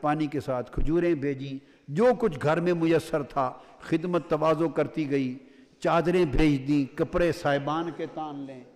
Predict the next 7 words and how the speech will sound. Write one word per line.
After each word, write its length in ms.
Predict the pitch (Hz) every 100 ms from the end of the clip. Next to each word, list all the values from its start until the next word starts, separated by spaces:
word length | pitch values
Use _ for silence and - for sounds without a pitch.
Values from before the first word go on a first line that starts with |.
| _ _ _
चादरें 440 | 160 165 160 175 147
भेज 280 | 139 156 139
दी, 200 | 139 147
पानी 400 | 139 165 175 185
भेज 260 | 135 151 143
दिया, 380 | 131 143 135 131 - - - 147
जो 180 | 196